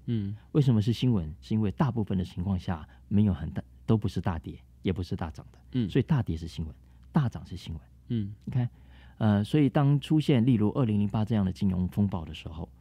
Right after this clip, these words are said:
Speaker 2: 我们都，哇，这个，这个大幅的报道，
Speaker 1: 嗯。
Speaker 2: 把它当作是历史的非常态。
Speaker 1: 嗯。
Speaker 2: 但是曼德伯老先生他是数学家出身，
Speaker 1: 嗯。
Speaker 2: 可是呢，早年他的兴趣之一其实是研究金融市场。
Speaker 1: 嗯。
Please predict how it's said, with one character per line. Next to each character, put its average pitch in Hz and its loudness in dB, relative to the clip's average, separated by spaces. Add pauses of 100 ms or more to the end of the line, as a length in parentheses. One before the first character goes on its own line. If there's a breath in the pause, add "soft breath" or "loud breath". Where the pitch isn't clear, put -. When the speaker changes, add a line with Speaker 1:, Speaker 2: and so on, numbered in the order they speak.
(140 soft breath)
Speaker 2:
我 - -2
们 95 2
都， 117 0
哇， 113 0
这 104 -4
个， 92 -2 (680 loud breath)
这 131 2
个 104 2
大 117 2
幅 110 2
的 104 2
报 90 -2
道， - -10
Speaker 1:
嗯。 131 -2
Speaker 2:
把 107 0
它 107 -2
当 117 0
作 113 0
是 107 0
历 143 4
史 - -8
的 90 -8
非 110 0
常 82 -6
态。 - -8 (340)
Speaker 1:
嗯。 101 -2 (640 loud breath)
Speaker 2:
但 220 6
是 214 4
曼 226 6
德 131 4
伯 131 0
老 92 0
先 117 0
生 117 4 (340 loud breath)
他 - 0
是 165 -2
数 196 0
学 98 -6
家 90 -6
出 - -2
身， 85 -4 (360 loud breath)
Speaker 1:
嗯。 117 -2
Speaker 2:
可 127 6
是 202 4
呢， 127 6
早 95 -2
年 92 2
他 123 0
的 107 -2
兴 147 2
趣 - -4
之 95 -8
一 98 -4 (280 soft breath)
其 - -4
实 113 0
是 107 2
研 85 0
究 90 -2 (140)
金 104 0
融 78 -4
市 - -10
场。 - -18 (240)
Speaker 1:
嗯。 104 -2